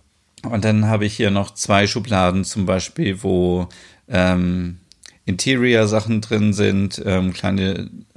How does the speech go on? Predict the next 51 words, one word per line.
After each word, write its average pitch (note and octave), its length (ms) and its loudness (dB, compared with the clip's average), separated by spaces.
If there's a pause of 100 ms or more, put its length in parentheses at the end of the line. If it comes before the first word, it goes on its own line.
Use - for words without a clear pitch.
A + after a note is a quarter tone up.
Deko-Sachen, G2+ 640 -2
die F2+ 80 -4
hochwertiger G#2 680 0
sind G2 360 0
und F#2 280 -6 (380)
wie F#2 180 -2
Vasen G2 540 2
und G2+ 180 -4
so. G2 400 0
Und F#2 320 -4
ich - 160 -8
möchte G#2+ 220 2
euch - 220 0
<laughs> - 20 4
jetzt - 200 -2
nicht G2+ 200 -4
langweilen, G#2+ 500 2
was G2+ 140 -2
ich G#2 160 -6
alles G2+ 160 -4
hier - 120 -4
in G2 60 0
meinem F#2+ 220 2
Bloggerschrank G2 680 0
drin F#2 260 -2
habe. F#2 300 -2 (560)
Und, G#2 300 2
ähm, F#2 240 0
da F2+ 80 -2
habe F#2 120 2
ich F2 60 -4
zum G#2 120 0
Beispiel F#2+ 180 -2
auch G2 80 -6
eine F2 180 -4
Schublade F2 340 -6
mit F2 140 -6
Süßigkeiten. G#2+ 920 0 (1400)
Und G#2+ 220 0
da A2 120 2
nehme A2+ 220 0
ich A2 240 -8
immer, G#2+ 600 2
wenn G#2+ 200 -4
ich G#2 140 -4
Zeit - 220 -4
habe, G2+ 120 -2
Sachen F#2+ 260 0
raus, C3+ 600 0
fotografiere B2+ 760 -2
die A#2 340 -2